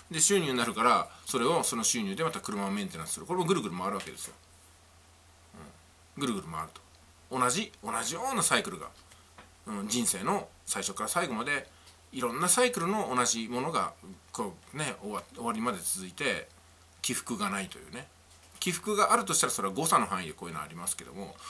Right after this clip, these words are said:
ドラマチックなうわーっと盛り上がりとか、ドラマチックなうわーっと転落とかっていうのは、自分がそれを、おー、ね、ドラマチックだと、うん、自分の人生はすごくね、えー、激動だったんだとかね、波乱万丈だったんだっていうふうに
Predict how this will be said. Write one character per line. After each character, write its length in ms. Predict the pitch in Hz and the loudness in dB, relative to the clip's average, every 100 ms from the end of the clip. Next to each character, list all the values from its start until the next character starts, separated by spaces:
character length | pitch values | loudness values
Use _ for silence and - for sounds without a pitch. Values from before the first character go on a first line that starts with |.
| - - | -10 2
ド 100 | 190 | 4
ラ 60 | |
マ 100 | 214 | 6
チ 120 | 208 | 4
ッ 60 | 208 | 2
ク 100 | - | 6
な 100 | 180 | 8
う 60 | 160 | 8
わ 100 | 156 165 180 | 6 8 8
ー 20 | |
っ 40 | |
と 60 | 156 | 6
盛 100 | 147 | 4
り 60 | |
上 60 | 160 | 6
が 80 | 156 | 6
り 60 | |
と 80 | 147 | 2
か、 140 | - - - | -6 -10 6
ド 120 | 156 | 10
ラ 60 | 196 | 10
マ 100 | 220 | 8
チ 100 | 208 | 4
ッ 20 | |
ク 100 | 165 | 2
な 60 | 127 | 4
う 40 | |
わ 80 | 135 | 4
ー 60 | |
っ 20 | 165 | 2
と 80 | |
転 220 | - 151 143 | 2 -2 0
落 160 | 143 | -2
と 80 | - | -2
か 100 | 101 | -4
っ 60 | 87 | -6
て 120 | 90 | -8
い 40 | |
う 20 | 85 | 0
の 60 | |
は、 220 | 117 95 - - - - | 2 0 -2 -16 -20 -8
自 160 | 135 | -4
分 180 | 180 214 | 0 2
が 340 | 240 220 101 - | 6 6 6 2
そ 160 | - 143 | 0 2
れ 60 | |
を、 340 | 170 175 85 - | 4 4 2 -2
お 540 | 104 101 85 78 67 78 | -2 -2 0 -4 -6 -4
ー、 20 | |
ね、 160 | 151 123 | -2 2
ド 80 | - | 4
ラ 80 | 165 | 4
マ 100 | 196 | 4
チ 120 | 202 | 2
ッ 20 | |
ク 80 | 165 | 4
だ 80 | 160 | 4
と、 260 | 160 87 - - - - - | 4 -6 -10 -20 -20 -20 -10
う 320 | 104 92 87 82 | -8 -6 -8 -6
ん、 20 | |
自 140 | 104 | -4
分 100 | 131 | -2
の 60 | 160 | -2
人 160 | 208 | 0
生 120 | 185 107 | 0 4
は 60 | |
す 180 | - 127 | 4 4
ご 140 | 202 | 2
く 100 | 208 | 0
ね、 180 | 92 78 - - - | -4 -8 -16 -20 -12
え 40 | |
ー、 280 | 90 87 87 | -10 -10 -4
激 220 | 98 127 | 0 2
動 140 | 165 214 | 2 0
だ 60 | |
っ 40 | - | -2
た 120 | - | -2
ん 60 | 101 | -4
だ 100 | 80 | -4
と 80 | - | -8
か 80 | |
ね、 80 | 113 | -6
波 160 | 123 208 | 2 4
乱 100 | 190 | 4
万 140 | 139 | 2
丈 120 | 160 165 | 2 0
だ 80 | |
っ 60 | 180 | 0
た 120 | 123 | 0
ん 60 | 98 | 0
だ 80 | 87 | -4
っ 40 | |
て 120 | - | -8
い 40 | 85 | -10
う 40 | |
ふ 20 | |
う 40 | 98 | -6
に 200 | 107 | -6